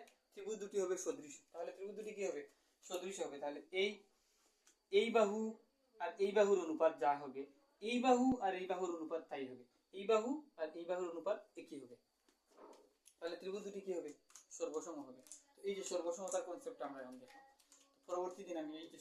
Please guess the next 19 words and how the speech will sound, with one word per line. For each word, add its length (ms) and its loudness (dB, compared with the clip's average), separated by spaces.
সর্বসমতার 600 2
কনসেপ্ট 500 -6
থেকে, 200 -14
স-, 180 -20
সর্বসমতা 500 -10
কি 140 -12
বলছি? 260 -18
সদৃশ। 260 -10
আরে 420 -14
কি 80 -10
বলতে, 280 -8
কি 120 -16
বলছি? 200 -18
সদৃশ 300 -2
হয়। 200 -6
তাহলে 180 -4
এই 180 0
সদৃশতার 640 4
এই 140 -6